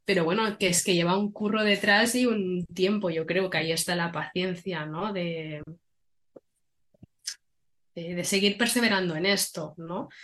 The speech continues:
Alex, de hecho, eh, yo el otro día, eh, claro, porque cuando yo empecé en Instagram, pues empecé a seguir unas cuentas, ¿no? De, que había en ese momento de psicología o de lo que sea,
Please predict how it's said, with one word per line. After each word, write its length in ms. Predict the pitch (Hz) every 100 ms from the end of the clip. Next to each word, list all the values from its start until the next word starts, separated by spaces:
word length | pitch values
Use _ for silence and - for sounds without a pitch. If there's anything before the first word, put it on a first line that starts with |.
| - - - -
Alex, 300 | 170 185 185
de 120 | 180
hecho, 380 | 180 180 208 208 208 - - _ _
eh, 640 | 208 202 190 185 180 180 _ _ -
yo 200 | 208 220
el 60 |
otro 260 | 240 233 220
día, 440 | 226 226 247 - _ _ _ _ _
eh, 440 | 202 202 190 185 180 175 165 156 165 _ -
claro, 260 | - 226 220 -
porque 260 | 185 190
cuando 400 | 175 175 175 160
yo 100 | 165
empecé 240 | 190 202 214
en 80 | 208
Instagram, 680 | 202 202 202 214 247 - - _ - - -
pues 140 | 175
empecé 300 | 190 180 180
a 60 | 175
seguir 280 | 208 202 185
unas 320 | 170 156 -
cuentas, 640 | 214 202 170 160 269 -
¿no? 200 | 170 269
De, 320 | 226 156 156
que 80 | 156
había 180 | 151 196
en 60 | 202
ese 180 | 196
momento 380 | 202 196 202 214
de 100 | 233
psicología 800 | - - 151 143 214 233 247 262
o 180 | 170 156
de 60 | 147
lo 80 | 139
que 80 | -
sea, 260 | 143 -